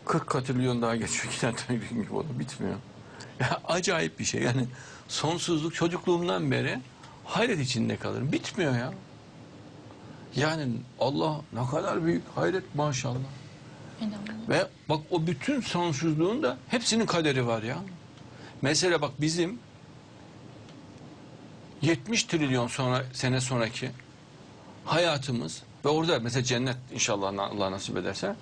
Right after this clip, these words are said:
Speaker 2: İnşallah.
Speaker 1: orada ne yiyip içeceğimiz, hangi sandalyeye oturacağımız, kimlerle sohbet edeceğimiz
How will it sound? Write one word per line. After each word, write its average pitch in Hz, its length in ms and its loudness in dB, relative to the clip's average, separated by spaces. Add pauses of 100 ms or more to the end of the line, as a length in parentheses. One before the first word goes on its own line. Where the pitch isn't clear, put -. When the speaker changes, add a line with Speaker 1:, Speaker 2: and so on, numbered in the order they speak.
Speaker 2:
İnşallah. 196 200 -10 (680)
Speaker 1:
orada 190 300 4
ne 156 240 4
yiyip 208 320 4
içeceğimiz, 127 800 2 (140)
hangi 214 360 2
sandalyeye 147 480 2
oturacağımız, 104 840 0 (960)
kimlerle 214 480 4
sohbet 135 400 2
edeceğimiz 113 840 0